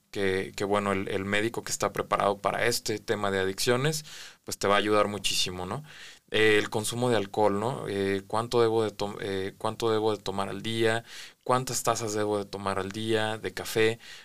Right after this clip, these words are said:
Eh, y, y, claro, es una forma de comunicarte. Imagínate que tú te estás comunicando con tu cuerpo, ¿sabes qué?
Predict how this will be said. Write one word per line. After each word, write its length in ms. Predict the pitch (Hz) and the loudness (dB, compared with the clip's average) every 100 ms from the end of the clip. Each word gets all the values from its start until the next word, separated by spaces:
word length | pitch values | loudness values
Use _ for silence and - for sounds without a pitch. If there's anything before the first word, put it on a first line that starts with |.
| _ | _
Eh, 560 | - 107 104 101 107 - | -2 2 4 2 0 -2
y, 340 | 117 110 113 | -6 -6 -6
y, 280 | 110 110 107 | -4 -2 -2
claro, 300 | 101 120 156 | -2 -2 0
es 140 | 190 170 | -2 -2
una 140 | 160 | -2
forma 320 | 151 147 151 | -2 0 2
de 80 | 151 | 2
comunicarte. 640 | 151 107 104 - 151 151 127 | -2 -8 -8 -6 -6 -4 -4
Imagínate 500 | 113 120 131 135 127 | -2 0 -2 -2 -6
que 80 | |
tú 180 | - 123 | -6 -6
te 100 | 123 | -6
estás 260 | - 127 - | -4 -4 -4
comunicando 580 | 127 120 107 113 117 120 | -4 -6 -4 -4 -4 -4
con 160 | 123 | -6
tu 100 | 123 | -4
cuerpo, 380 | - 120 - 143 | 2 2 2 -2
¿sabes 280 | - 123 - | 2 2 4
qué? 200 | 147 | 2